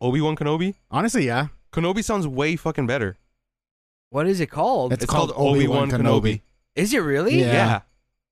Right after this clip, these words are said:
Speaker 3: I've
Speaker 1: But you
Speaker 3: always
Speaker 1: just think it's called Kenobi.
Speaker 3: No, but they have the letters just Kenobi, like,
Speaker 1: No,
Speaker 3: on
Speaker 1: but
Speaker 3: the
Speaker 1: on
Speaker 3: title.
Speaker 1: top small, it's Obi-Wan.
Speaker 3: But, dude, come
Speaker 1: No,
Speaker 3: on.
Speaker 1: everywhere it's advertised Obi-Wan Kenobi.
Speaker 2: Yeah.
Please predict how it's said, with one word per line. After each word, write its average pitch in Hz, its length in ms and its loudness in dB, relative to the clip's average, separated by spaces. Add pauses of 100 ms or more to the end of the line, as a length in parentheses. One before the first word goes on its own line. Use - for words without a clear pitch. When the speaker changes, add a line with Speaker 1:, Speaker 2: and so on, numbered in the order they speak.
(560)
Speaker 3:
I've 165 220 -4
Speaker 1:
But 147 220 -2
you - 20 4
Speaker 3:
always 220 220 4
Speaker 1:
just 202 160 -2
think 196 160 0
it's 175 120 -4
called 160 220 -4
Kenobi. 165 360 -2
Speaker 3:
No, 254 140 2
but - 220 -2
they 220 140 0
have 254 220 -4
the 254 100 0
letters 202 400 -2
just - 220 -4
Kenobi, 165 580 -2
like, 131 180 0
Speaker 1:
No, 143 240 0
Speaker 3:
on 139 120 0
Speaker 1:
but 143 60 2
Speaker 3:
the 135 100 0
Speaker 1:
on 131 120 -2
Speaker 3:
title. 160 360 0
Speaker 1:
top 139 120 -2
small, 135 360 -2
it's 110 200 -8 (100)
Obi-Wan. 117 600 -2 (160)
Speaker 3:
But, - 160 -2 (180)
dude, 123 400 -4
come 185 140 -2
Speaker 1:
No, 165 80 2
Speaker 3:
on. 104 320 0
Speaker 1:
everywhere 180 440 0
it's 139 160 -4
advertised 139 760 -4
Obi-Wan 113 560 0
Kenobi. 117 340 -2
Speaker 2:
Yeah. 139 300 0